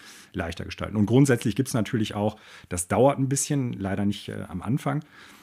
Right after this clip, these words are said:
äh, es gibt natürlich auch wieder die Möglichkeit, kooperativ zu spielen. Du kannst Leute halt dann zu deinem Spiel einladen. Und du hast grundsätzlich in allen Missionen, die ich bisher gespielt hab, immer auch einen zusätzlichen N P C automatisch dabei.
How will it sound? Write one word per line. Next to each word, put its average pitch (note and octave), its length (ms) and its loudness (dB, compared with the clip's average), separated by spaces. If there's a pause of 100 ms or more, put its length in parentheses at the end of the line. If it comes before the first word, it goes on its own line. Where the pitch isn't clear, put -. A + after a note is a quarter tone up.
(180)
äh, A2 160 4
es A2+ 120 -2
gibt B2+ 120 2
natürlich A#2+ 340 0
auch G2 160 -2
wieder F#2+ 140 0
die F2+ 80 0
Möglichkeit, F#2 480 0
kooperativ G#2+ 560 2
zu - 100 -2
spielen. C3 340 2
Du G2+ 60 -4
kannst F#2 240 -4
Leute F#2 300 -4
halt F2+ 320 -6
dann F2 180 -6
zu - 140 -10
deinem F2 120 -6
Spiel G2 220 -6
einladen. F#2 320 -4
Und G#2 140 -2
du A2 100 4
hast A#2 160 0
grundsätzlich C3+ 580 2
in A2 80 0
allen G#2 200 0
Missionen, G#2+ 260 0
die G2 60 0
ich - 80 -12
bisher G2+ 260 -6
gespielt A#2+ 320 -6
hab, A2 240 -8
immer C3 380 2
auch G#2+ 340 -2 (500)
einen G2 160 2
zusätzlichen A2 540 -2
N G2+ 140 -2
P F#2+ 140 -4
C G2 340 0
automatisch F2 560 -4
dabei. - 360 -8